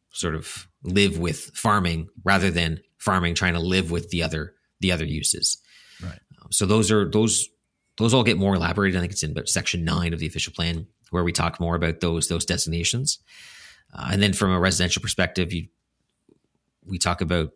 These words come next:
Speaker 1: the, the rules for severances and estate lot subdivisions. And, um, we mentioned that industrial and the, the logistics piece, you know, clustering those so we're not spotting them all over the,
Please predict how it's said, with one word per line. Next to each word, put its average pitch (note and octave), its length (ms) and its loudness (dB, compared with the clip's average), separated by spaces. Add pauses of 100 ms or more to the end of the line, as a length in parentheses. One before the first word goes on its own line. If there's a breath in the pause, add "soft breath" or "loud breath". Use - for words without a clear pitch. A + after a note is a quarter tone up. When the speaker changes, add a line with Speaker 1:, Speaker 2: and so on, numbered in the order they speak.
(420)
Speaker 1:
the, E2 340 -2
the F2+ 80 -2
rules E2+ 480 0
for E2 640 -2
severances - 760 0
and D#2+ 140 -4
estate F2+ 280 2
lot E2 160 -4
subdivisions. E2 720 -2
And, D#2 180 -8 (640 loud breath)
um, - 280 -16 (720)
we F#2 120 -4
mentioned F2 300 0
that E2 140 -2
industrial F2 680 0
and D#2 160 -4
the, - 300 -12
the E2+ 60 -8
logistics E2+ 500 -2
piece, - 320 -4
you E2+ 60 -2
know, - 40 -8
clustering F#2+ 560 0
those E2 300 0
so F#2 100 2
we're F2 140 2
not F2+ 200 0
spotting F2+ 500 2
them E2 140 -2
all E2+ 140 0
over E2+ 220 -4
the, E2 200 -4